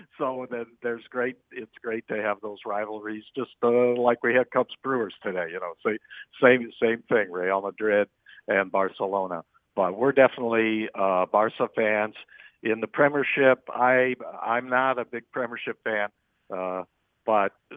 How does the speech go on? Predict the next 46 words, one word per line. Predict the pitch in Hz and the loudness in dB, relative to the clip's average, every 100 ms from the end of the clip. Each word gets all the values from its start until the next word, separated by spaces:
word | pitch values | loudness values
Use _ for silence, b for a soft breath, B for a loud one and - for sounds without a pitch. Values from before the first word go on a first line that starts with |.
| - | -4
certainly | 135 127 120 | -4 -2 -4
watch | 104 101 104 - - - b b - | 0 0 2 0 -8 -14 b b -4
some | 113 | -4
of | 104 | 0
that | 101 104 - | 0 0 -2
in | 117 | -8
M | 107 | -4
L | 104 101 | 0 0
S. | 101 104 104 - _ _ _ | 2 2 0 -10 _ _ _
I | 101 | -6
covered | 101 113 104 | -2 -4 -4
the | 107 | -6
Chicago | 92 - 101 95 101 - | -8 -8 -6 -6 -6 0
Fire | 98 101 | 2 2
when | 104 90 85 _ _ | 0 -4 -8 _ _
Bob | 98 95 - | -2 -2 0
Bradley | 98 98 101 | 0 0 -2
was | 95 90 | -6 -8
the | 98 | -10
coach | - 104 95 - - | -6 -4 -4 -4 2
there, | 95 95 95 101 B B B B | 4 6 4 2 B B B B
and, | 92 87 87 85 90 | 0 2 0 -2 -2
uh, | 85 90 B B - | 0 -2 B B -4
you | 98 | -2
know, | 87 87 | 0 2
I | 87 - - | 0 0 2
try | 113 | 4
to | 104 | 4
keep | - 117 - | 0 -6 0
up | 101 | 0
with | 107 - | 0 0
M | 98 95 | 0 2
L | 90 95 | 4 4
S | 95 98 | 4 -2
a | |
little | 90 98 92 | -2 -2 -2
bit. | 90 | 0
I | 95 110 | 2 4
really | 147 147 | 8 8
don't | 131 123 104 | 8 4 4
have | 123 | 2
a | 107 | 2
rooting | 101 120 113 104 | -4 -4 -4 -4
interest | 107 - 98 - | -8 -6 -8 -4
there, | 101 98 85 85 B B B B _ | 0 2 0 -2 B B B B _
but, | - 90 | 0 0